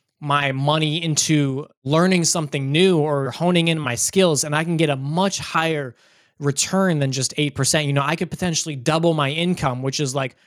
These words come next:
a hundred percent return, right? So there's a bunch of things that you can do to increase your income. And so, yeah, that's why I do invest in the stock market. I always advocate for the stock market as a good investment.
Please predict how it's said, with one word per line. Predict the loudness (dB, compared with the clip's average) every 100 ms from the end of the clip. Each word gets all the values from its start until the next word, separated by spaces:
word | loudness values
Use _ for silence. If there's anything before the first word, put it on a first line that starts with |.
| _
a | 2 4
hundred | 4 2 2 2
percent | 2 2 0
return, | -4 -8 -8 -8
right? | -2 0 0 -2
So | -4 -4 -8 -14 _ _
there's | -4 0 0
a |
bunch | 0 0 -2
of | -2
things | -2 0
that | -2
you | -2
can | -4
do | -2 -4
to | -6
increase | -10 -10 -8 -8
your | -8
income. | -8 -8 -6 -8 -10 -12
And | -10 -10 -12 -18 _ _ _
so, | 0 4
yeah, | 6 6
that's | 4 4
why | 2
I | 2
do | 2 4 4
invest | 4 4 0 0
in |
the | 0
stock | 2 2 2 2
market. | 0 0
I | -2
always | -2 -2 -4
advocate | -2 -2 0 2 2 2
for | -2
the | -2
stock | 0 -2 -4
market | -6 -6
as | -8
a | -8
good | -10 -10
investment. | -2 -2 -2 -4 -8